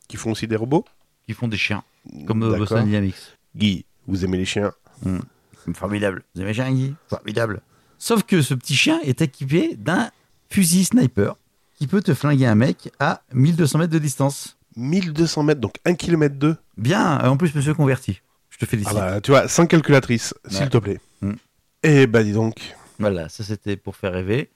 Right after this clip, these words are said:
Speaker 2: sans commentaire. Ceci dit, pour la chasse, s'ils peuvent éviter de flinguer les coureurs, c'est, c'est déjà mieux, quoi.
Speaker 1: Ou les automobilistes qui viennent de décéder aujourd'hui.
Speaker 2: Ah bon ?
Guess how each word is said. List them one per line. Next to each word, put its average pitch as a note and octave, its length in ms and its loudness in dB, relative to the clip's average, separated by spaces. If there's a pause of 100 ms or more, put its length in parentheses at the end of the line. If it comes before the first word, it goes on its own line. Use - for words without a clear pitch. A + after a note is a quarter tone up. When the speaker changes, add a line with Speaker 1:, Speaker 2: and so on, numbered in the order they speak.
(280)
Speaker 2:
sans D3+ 180 -4
commentaire. A#2+ 580 -4 (400)
Ceci E3 280 0
dit, E3 200 2
pour E3+ 160 2
la D3+ 100 4
chasse, D3 280 2
s'ils C3+ 180 2
peuvent A#2+ 160 2
éviter A#2+ 180 2
de G#2+ 60 -4
flinguer A#2+ 320 0
les G#2 380 2
coureurs, A2+ 340 2
c'est, F#2+ 100 -8
c'est G2 160 -2
déjà G2+ 160 0
mieux, C#3 180 2
quoi. F#2+ 140 -2 (720)
Speaker 1:
Ou A#2 60 2
les A2 140 0
automobilistes B2 680 2
qui - 120 -10
viennent A2 140 4
de A2 80 4
décéder A2+ 380 0
aujourd'hui. A#2+ 440 4 (480)
Speaker 2:
Ah B2+ 80 -2
bon ? C4 160 -2